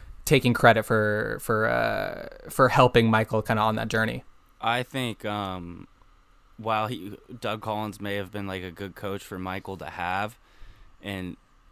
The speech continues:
Speaker 2: I think that Michael Jordan was gonna go through that regardless of what, who was coaching him when it was just him on those Bulls teams,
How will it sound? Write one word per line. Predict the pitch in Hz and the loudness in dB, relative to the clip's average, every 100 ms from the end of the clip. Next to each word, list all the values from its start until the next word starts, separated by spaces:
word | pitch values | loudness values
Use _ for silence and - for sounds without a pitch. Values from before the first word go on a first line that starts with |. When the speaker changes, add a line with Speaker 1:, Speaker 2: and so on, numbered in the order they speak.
| _ _ _ _ | _ _ _ _
Speaker 2:
I | 101 104 | -6 -4
think | - 104 90 | -6 -10 -8
that | 101 | -10
Michael | 92 92 92 | -6 -6 -8
Jordan | 87 90 90 90 | -10 -8 -8 -8
was | 87 | -10
gonna | 82 90 85 | -10 -12 -10
go | 90 | -10
through | 85 - 90 | -10 -12 -10
that | 87 85 | -10 -10
regardless | 95 82 95 98 87 90 | -12 -8 -6 -6 -8 -10
of | 87 | -10
what, | 87 87 | -10 -8
who | 107 | -8
was | 95 | -8
coaching | - 95 95 90 | -8 -10 -10 -10
him | 90 | -10
when | 87 87 | -8 -10
it | 85 | -10
was | 85 - | -12 -12
just | 101 85 - | -10 -10 -10
him | 98 90 | -8 -8
on | 95 | -6
those | 98 98 | -6 -8
Bulls | - 101 101 | -8 -8 -8
teams, | - 107 110 123 | -8 -6 -6 -10